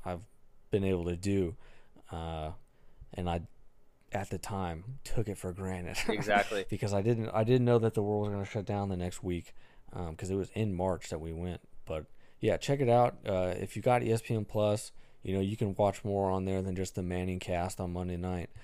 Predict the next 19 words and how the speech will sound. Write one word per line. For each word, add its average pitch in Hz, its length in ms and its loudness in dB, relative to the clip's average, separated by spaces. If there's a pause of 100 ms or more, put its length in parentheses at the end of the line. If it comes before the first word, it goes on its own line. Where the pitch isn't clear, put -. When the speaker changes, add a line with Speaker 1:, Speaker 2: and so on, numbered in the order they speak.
(300)
Speaker 1:
Um, 82 460 -6 (640)
check - 200 -4
out 98 140 0
some 95 140 -4
hockey 107 640 -2 (540)
and 87 180 -6
check 110 180 -4
out 110 120 -4
some 113 140 -4
lacrosse. 104 560 -6 (300)
Speaker 2:
No, 98 240 0
a - 40 -4
hundred 110 240 -4
percent. 98 460 -6
Definitely 107 360 -2
do 101 180 -4
that. 101 280 2 (460)
Uh, 107 360 6 (240)
the 110 320 2